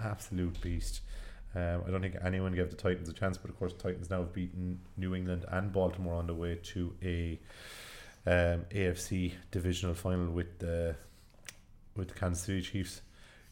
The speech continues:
Kansas City Chiefs broke every record known to man in the playoffs last night.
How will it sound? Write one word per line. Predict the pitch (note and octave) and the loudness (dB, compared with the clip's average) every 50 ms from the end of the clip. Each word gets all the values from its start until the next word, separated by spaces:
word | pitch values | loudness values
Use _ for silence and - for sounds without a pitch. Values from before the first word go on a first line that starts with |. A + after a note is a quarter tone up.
| - - | -2 2
Kansas | - A2 G#2+ G2+ - | 2 4 4 2 2
City | A2+ A2 G2 | 0 0 0
Chiefs | F#2 - A2+ A#2 A#2 - - - - G2 - | 2 0 0 0 0 -2 -6 -12 -14 -8 -2
broke | - G2+ F#2+ F2+ - - - - | 0 2 2 0 -2 -6 -4 -2
every | A2 G2 F#2 G2 F#2+ | -2 0 0 0 0
record | F#2+ F#2+ F2+ - - F#2 F#2 F2+ - - - - | 2 2 2 2 2 2 2 2 0 -4 -4 -2
known | G2 F#2+ F#2+ F2+ F2+ | 0 2 2 2 2
to | F#2 | 2
man | F#2 F2+ F#2 G2 G2 F#2 F2 | 4 6 6 6 6 4 2
in | E2+ | 2
the | E2+ - | 2 2
playoffs | - - F2+ E2+ E2+ E2+ - - | 4 4 6 6 4 2 2 0
last | E2+ E2 E2 - | -2 -2 -2 -2
night. | E2+ F2 F2 | -2 -4 -4